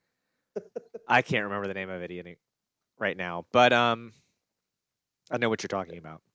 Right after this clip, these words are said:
Anyway, this one is Pinocchio. I'd say overall, I liked it. Um, I thought it was good. It was a different version of Pinocchio.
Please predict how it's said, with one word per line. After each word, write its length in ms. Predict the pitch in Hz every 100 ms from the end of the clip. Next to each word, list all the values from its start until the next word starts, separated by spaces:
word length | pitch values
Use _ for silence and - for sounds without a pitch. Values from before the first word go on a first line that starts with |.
| _ _ _ _ _ - - 156
Anyway, 280 | 160 131
this 180 | 120 151
one 160 | 165 160
is 100 | 143
Pinocchio. 640 | 151 120 104 110 90 90 _ _ _ _ _ _ _ -
I'd 140 | 302 -
say 180 | 320
overall, 640 | 277 208 220 180 147 139 147
I 100 | 139 135
liked 380 | 110 98 -
it. 160 | 67 60 _ _ _ 135
Um, 560 | 135 127 123 123 117 _ _ _ _ _ _ _ _ _ -
I 80 | 135
thought 140 | 160
it 40 | 147
was 140 | 135
good. 320 | 131 127 127 -
It 60 |
was 160 | 143 135
a 60 |
different 420 | 131 156 175 156 135
version 460 | 131 139 135 139
of 340 | 123 123 120 -
Pinocchio. 800 | 123 113 - 104 98 95 95